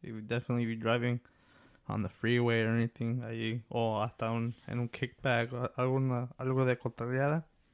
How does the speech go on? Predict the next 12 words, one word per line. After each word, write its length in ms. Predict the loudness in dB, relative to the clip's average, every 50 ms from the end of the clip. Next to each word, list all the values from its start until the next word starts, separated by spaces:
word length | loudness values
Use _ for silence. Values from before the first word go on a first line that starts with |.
| _ _ _ _ _ _ _ _ _ -20 -20 -20 _ _ -8
Es 160 | -8 -6 -4 -2
una 180 | -2 -2 -2
canción 440 | -2 -4 -4 -4 -4 -4 -4 -4 -4
que 300 | -4 -4 -4 -4 -4 -6 -10 -10 -12 -12 -12 -16 -20 -20 -20 -20 -20 -20 -20 -20 -20 _ _ _ _ _ -16 -14
ahí 140 | -12 -12 -8
te 140 | -6 -4 -2
la 80 | -2 -2
pasas 340 | -2 -2 -2 -2 -4 -6 -8 _ -20 -20 _ _ -4
tranquilón 640 | -2 0 0 -2 -2 -6 -4 -2 0 2 2 2 0
con 180 | -2 -6 -8
tu 160 | -6 -6 -6
gallito, 680 | -4 -6 -6 -4 -2 -2 -2 -2 -2 0 0 0 0